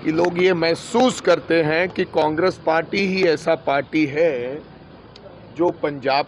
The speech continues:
का नेतृत्व कर सकती है और ये भविष्य में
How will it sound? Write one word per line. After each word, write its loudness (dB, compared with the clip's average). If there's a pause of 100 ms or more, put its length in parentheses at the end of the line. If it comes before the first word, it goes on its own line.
का 2
नेतृत्व -2 (460)
कर 2
सकती -6
है -18 (1000)
और 2
ये 4 (220)
भविष्य 0
में -2